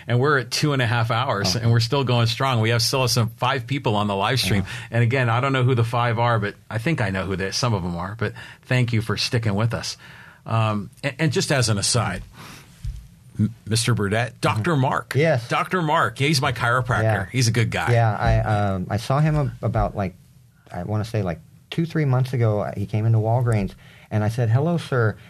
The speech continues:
Speaker 2: And he didn't recognize me at fir-, first. And
Speaker 1: Mm-hmm.
Speaker 2: I'm like, "Uh, my name is Yuri Bolin. I was at the Painted Rock four years ago,
Speaker 1: Mm-hmm.
Speaker 2: the G V C F A." And then he goes, "Oh, hi." And he remembered me.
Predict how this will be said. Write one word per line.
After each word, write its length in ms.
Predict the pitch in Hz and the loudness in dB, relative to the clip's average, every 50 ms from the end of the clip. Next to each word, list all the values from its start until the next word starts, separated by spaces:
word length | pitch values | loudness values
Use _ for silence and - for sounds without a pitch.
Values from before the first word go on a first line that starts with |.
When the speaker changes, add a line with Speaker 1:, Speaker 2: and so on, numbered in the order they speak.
| - | -8
Speaker 2:
And 100 | - 101 | -2 2
he 60 | 113 117 | 4 4
didn't 160 | 123 120 110 | 4 4 4
recognize 720 | 113 120 117 120 120 113 110 104 - 107 107 98 98 - | 2 2 2 0 -2 -4 -4 -4 -4 -2 -2 -2 -2 -2
me 100 | 104 101 | -4 -4
at 120 | 92 - - | -4 -4 -6
fir-, 180 | - 113 113 113 | -10 -10 -10 -10
first. 340 | - - 127 139 127 117 113 | -6 -4 -2 -2 0 -2 0
And 100 | 110 98 | 0 0
Speaker 1:
Mm-hmm. 80 | 92 98 | 0 0
Speaker 2:
I'm 40 | 104 | 0
like, 80 | - - - | -2 -4 -8
"Uh, 120 | 78 - - | -12 -12 -8
my 120 | - - | -2 2
name 120 | 117 123 120 | 2 4 4
is 60 | 110 | 2
Yuri 160 | 123 127 127 113 | 2 2 2 2
Bolin. 440 | 127 131 127 117 113 101 85 - | 2 2 2 2 2 0 0 -2
I 120 | - 107 104 | -2 -2 -2
was 140 | 101 95 110 | -2 -2 -4
at 140 | 107 110 - | -4 -4 -4
the 220 | 104 101 95 92 - | -4 -4 -2 -4 -4
Painted 220 | - 110 104 104 | -4 -4 -2 -2
Rock 280 | 101 104 104 104 104 110 | -2 -2 -2 -2 -4 -4
four 180 | - 113 110 107 | -4 -2 0 0
years 280 | 104 104 107 107 107 | 0 0 0 -2 -2
ago, 480 | 107 95 101 104 104 104 107 110 110 110 - - - - | -2 -2 -2 0 0 0 0 -2 -2 -4 -8 -12 -8 -6
Speaker 1:
Mm-hmm. 260 | 101 95 104 113 117 | -2 2 4 4 4
Speaker 2:
the 40 | 131 | 4
G 160 | 117 104 104 | 2 0 -2
V 100 | 95 104 | -2 -2
C 180 | - - 110 107 | -2 -2 -2 0
F 100 | 107 120 | 0 0
A." 160 | 117 120 113 | 0 2 2
And 120 | 117 110 101 | 2 2 2
then 100 | 98 101 | 0 -2
he 80 | 95 | -2
goes, 140 | 90 95 135 | -4 -4 -4
"Oh, 120 | 156 175 160 | -2 -2 0
hi." 260 | 139 170 170 170 156 | 0 0 0 0 2
And 140 | 131 110 98 | 2 2 2
he 60 | 95 | 0
remembered 380 | 92 95 98 104 110 113 110 98 | 0 0 0 0 2 2 2 2
me. 160 | 95 87 80 | 0 -2 -4